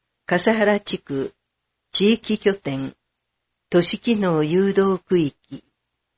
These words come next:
笠原地区は居住誘導区域。地場産業振興地区、北から高田御灘地区、滝路地区、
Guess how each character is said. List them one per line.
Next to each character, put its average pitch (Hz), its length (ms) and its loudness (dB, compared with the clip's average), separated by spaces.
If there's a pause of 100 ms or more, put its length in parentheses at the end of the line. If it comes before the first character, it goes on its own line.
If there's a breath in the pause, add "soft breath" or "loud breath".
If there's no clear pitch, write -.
(160)
笠 196 300 2
原 226 220 0
地 - 160 -6
区 156 180 -2
は 139 340 -2
居 170 200 -2
住 208 280 0
誘 202 280 -2
導 185 380 0
区 175 120 2
域。 135 420 -8 (1400)
地 160 120 2
場 214 140 2
産 240 320 2
業 147 240 0
振 196 300 -2
興 185 300 0
地 - 180 -6
区、 - 320 -10 (600)
北 202 300 0
か 190 180 0
ら 175 280 2 (300)
高 214 280 2
田 151 320 0
御 160 120 -2
灘 185 320 2
地 - 180 -8
区、 - 320 -12 (540)
滝 202 300 0
路 208 140 0
地 - 200 -8
区、 - 360 -10